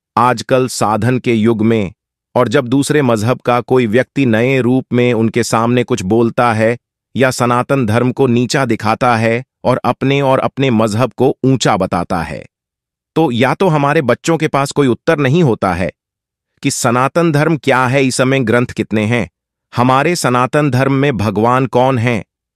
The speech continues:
हमारे सनातन में भगवान की महिमा क्या है, हमारे सनातन का उद्देश्य क्या है, यह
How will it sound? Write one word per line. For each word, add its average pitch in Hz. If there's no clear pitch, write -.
हमारे 139
सनातन 127
में 156
भगवान 123
की 151
महिमा 123
क्या 107
है, 101
हमारे 127
सनातन 127
का 135
उद्देश्य 113
क्या 107
है, 123
यह 139